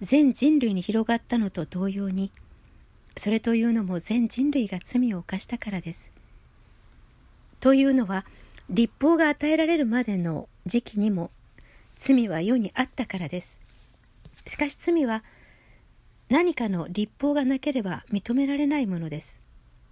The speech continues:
ところが、死はアダムからモーセまでの間も、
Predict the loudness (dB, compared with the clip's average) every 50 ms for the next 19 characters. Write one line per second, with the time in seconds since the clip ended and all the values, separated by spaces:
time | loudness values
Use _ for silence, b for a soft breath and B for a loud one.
0 | -20 _ _ -20 _ -20 -20 -20 -20 -20 -20 -20 _ -20 -20 _ -20 -20 b b
1 | b b b b b b b b b b _ -8 -4 0 2 2 4 4 2 0
2 | 0 0 0 0 0 0 -2 -4 b b b b b b b b b b b -6
3 | -2 0 2 2 2 2 2 0 -2 -4 -4 -2 -2 0 0 2 0 0 -2 -4
4 | -4 -4 -4 -6 -6 -8 -8 -6 -4 -4 -4 -4 -4 -6 -6 -8 -10